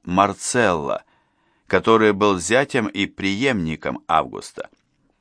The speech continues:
Чувства матери не выдержали такого испытания.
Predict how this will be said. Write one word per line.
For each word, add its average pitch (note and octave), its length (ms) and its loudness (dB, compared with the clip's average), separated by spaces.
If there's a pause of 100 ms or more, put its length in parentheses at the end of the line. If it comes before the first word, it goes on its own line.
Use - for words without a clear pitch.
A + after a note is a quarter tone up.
(160)
Чувства E3+ 440 0
матери D3+ 460 0
не G2 200 0
выдержали F#2+ 760 -2 (240)
такого E2 460 -4
испытания. D#2+ 760 -6